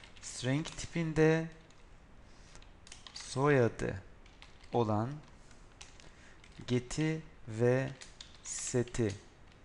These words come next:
olan bir metot, metotları olan bir property. Tamam. Kişi dediğimin bu kadarı var.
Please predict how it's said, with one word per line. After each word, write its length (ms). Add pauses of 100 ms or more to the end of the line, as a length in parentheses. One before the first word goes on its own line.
olan 420
bir 60
metot, 520 (340)
metotları 480
olan 300
bir 40
property. 600 (640)
Tamam. 280 (320)
Kişi 320
dediğimin 600
bu 100
kadarı 360
var. 240